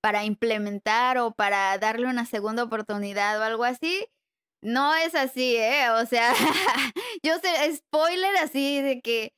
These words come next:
mi conclusión es de que muy lejana a, a ese punto. Entonces, como que el ejercicio es más conocer,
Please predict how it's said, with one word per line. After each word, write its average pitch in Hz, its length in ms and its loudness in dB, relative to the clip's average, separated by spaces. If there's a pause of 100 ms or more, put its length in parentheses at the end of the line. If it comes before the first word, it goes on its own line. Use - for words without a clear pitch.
(440)
mi 226 500 -2
conclusión 285 1000 0
es 320 280 -2
de 277 260 -2
que 208 480 -4
muy 254 280 -2
lejana 294 680 0
a, 208 420 0 (140)
a 196 80 -2
ese 202 300 -4
punto. 180 420 -8
Entonces, 208 560 -6
como 208 300 -6
que 208 280 -4 (320)
el 247 140 2
ejercicio 277 580 0 (100)
es 294 320 0
más 269 320 0 (160)
conocer, 254 960 0